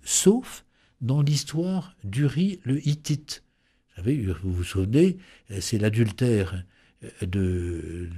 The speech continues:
de, de David avec Bethsabée, et il a fait pour cela mourir, euh, le, son, son mari, U-, Uri le Hittite, pour pouvoir,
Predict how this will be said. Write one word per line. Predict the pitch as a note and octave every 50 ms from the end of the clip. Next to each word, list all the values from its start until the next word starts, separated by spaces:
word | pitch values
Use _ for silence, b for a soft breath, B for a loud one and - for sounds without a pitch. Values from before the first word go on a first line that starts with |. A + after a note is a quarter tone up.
| E2+ E2+ F2+
de, | F#2 E2
de | D#2+ F#2
David | E2+ E2+ F#2+ F#2 F2+ G#2+ C#3+ F3+ G3 D#3+ C#3 A#2 G2+ - - -
avec | G2 F#2 F2+ F#2+ F2
Bethsabée, | F2+ A2 C#3+ D3 - - E3 D3+ B2+ B2 C3 C#3 C#3+ - - _ - G2+ G2+ G#2 G2+ - b b b b
et | G2+ G2+
il | F#2 F#2 G2
a | F2+
fait | - C#3 B2+
pour | - - - -
cela | - A#2+ A2
mourir, | G2+ G#2+ A2+ G#2 G2 B2+ C3 B2 A2 G2+ B B B B B B B B -
euh, | G#2+ G2+ F#2 F#2+
le, | F#2+ F#2+ F#2 F2+ F2 F2 E2+ D#2+ F#2 F#2+ F2
son, | - - G2 F2+ - - F#2
son | F2 - A2+ G#2
mari, | F#2+ F#2+ F#2 A2 C#3 D3+ C#3+ A2+
U-, | F#2+ G#2 G#2 G2 F#2+
Uri | G2+ F#2 G2 A2+ A2
le | F#2+ F#2 F#2
Hittite, | F#2 F#2 F#2 - - F3+ G3 F#3+ - A#2+ G2 B B B B B B
pour | - A#2+ G2
pouvoir, | - G#2+ F#2+ F2 G2+ A2+ A#2+ B2+ B2 A#2